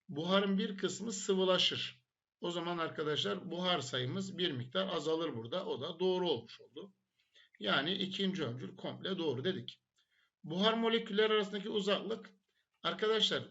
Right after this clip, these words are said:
buhar sayısında bir değişme olmadığı için, yani ta-, pardon, buhar basıncında bir değişme olmadığı için birim hacimdeki buhar sayısı aynı kalır arkadaşlar. Dolayısıyla buhar moleküller arasındaki uzaklık da aynı olur. Değişmez değişmez denmiş. Bu da doğru.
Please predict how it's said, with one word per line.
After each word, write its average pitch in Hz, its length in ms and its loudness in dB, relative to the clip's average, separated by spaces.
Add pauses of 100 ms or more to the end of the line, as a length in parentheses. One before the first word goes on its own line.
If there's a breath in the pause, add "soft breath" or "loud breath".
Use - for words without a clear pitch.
buhar 180 440 0
sayısında 185 840 2
bir 180 220 0
değişme 170 460 2
olmadığı 175 560 -2
için, - 320 -4
yani 139 260 -4
ta-, - 220 -10
pardon, 127 380 -2
buhar 170 280 -2
basıncında 156 580 -4
bir 156 180 -4
değişme 156 340 0
olmadığı 165 440 -2
için - 280 -4 (560 soft breath)
birim 196 280 4
hacimdeki 175 680 -2
buhar 180 220 0
sayısı 165 680 -2
aynı 170 340 4
kalır 123 280 -6
arkadaşlar. 123 720 -4 (380 loud breath)
Dolayısıyla 190 680 4
buhar 185 200 2
moleküller 165 520 -2
arasındaki 147 480 -4
uzaklık 165 500 -4
da - 120 -4
aynı 196 280 4
olur. 131 280 -4
Değişmez 156 540 -2
değişmez 135 460 -4
denmiş. - 360 -10
Bu - 80 -10
da 123 160 -2
doğru. 135 380 -10